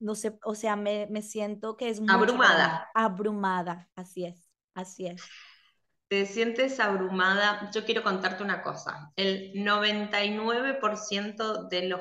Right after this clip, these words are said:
Speaker 2: casos, de las casas que yo he visitado, el problema es siempre el mismo. Que tal vez ese sea el, el problema, ¿no? Que hay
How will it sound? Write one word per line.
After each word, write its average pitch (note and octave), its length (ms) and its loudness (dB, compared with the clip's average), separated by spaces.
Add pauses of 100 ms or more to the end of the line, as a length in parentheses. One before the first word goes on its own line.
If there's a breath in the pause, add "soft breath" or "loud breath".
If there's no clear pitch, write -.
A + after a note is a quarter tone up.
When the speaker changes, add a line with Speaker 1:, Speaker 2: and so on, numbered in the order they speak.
(240)
Speaker 2:
casos, - 640 0
de F3 160 -2
las F#3 160 -2 (160)
casas B3+ 600 2
que F#3+ 160 0
yo F#3+ 400 -2
he F#3+ 140 0
visitado, F#3+ 880 0
el F#3+ 200 -2
problema G#3+ 540 0
es C4+ 140 -6
siempre G3+ 360 -2
el F3+ 160 -2
mismo. D#3 300 -8 (840 loud breath)
Que F3+ 100 -4
tal F#3+ 180 2
vez A3 260 2
ese G3 260 0
sea F#3+ 500 2
el, E3 320 -6
el F#3 140 -6
problema, D#3 560 2
¿no? F#3+ 260 0 (480 loud breath)
Que G3+ 140 2
hay G#3+ 320 2